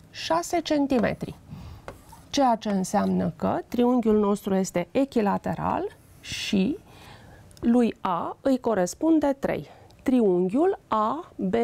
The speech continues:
D are două laturi cu lungimea de șase centimetri și o a treia latură cu lungimea de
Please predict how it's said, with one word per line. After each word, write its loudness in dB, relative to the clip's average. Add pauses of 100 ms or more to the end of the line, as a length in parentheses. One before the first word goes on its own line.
(280)
D -4 (720)
are 0
două 2
laturi 0
cu 0
lungimea 2
de 0
șase -4
centimetri 0 (380)
și -4
o 4
a 2
treia 0
latură 0
cu -2
lungimea 2
de -2